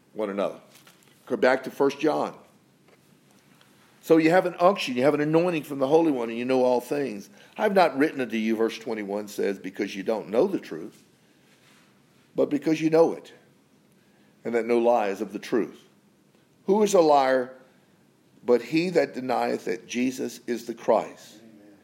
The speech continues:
Speaker 1: He is Antichrist that denieth the Father and the Son." Okay, he says, "A person is a liar that de-, denies that Jesus is the Messiah." Christ is not Jesus' last name.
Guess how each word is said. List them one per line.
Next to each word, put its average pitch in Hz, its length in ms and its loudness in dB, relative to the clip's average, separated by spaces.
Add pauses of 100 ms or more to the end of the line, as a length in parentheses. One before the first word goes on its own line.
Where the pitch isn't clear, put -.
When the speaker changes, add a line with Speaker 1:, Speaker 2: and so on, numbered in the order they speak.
(160)
Speaker 1:
He 143 300 -2
is 123 280 -2 (480)
Antichrist 110 960 -2 (260)
that 110 180 -2
denieth 104 540 -4
the 101 80 -18
Father 104 560 -2 (380)
and 98 200 -10
the 95 80 -8
Son." 95 400 -6 (1700)
Okay, 117 400 2
he - 80 -10
says, 131 320 -2 (640)
"A 131 60 -12
person 208 420 0
is 135 200 -2
a 127 80 6
liar 123 580 2 (840)
that 123 200 2
de-, 120 100 -6
denies 113 840 -4
that 101 160 -8
Jesus 107 460 -8
is 104 260 -10
the 90 100 -12
Messiah." 95 540 -6 (180)
Christ 185 320 0
is 117 120 -14
not 120 180 -4
Jesus' 110 500 -8
last 98 320 -6
name. 85 260 -14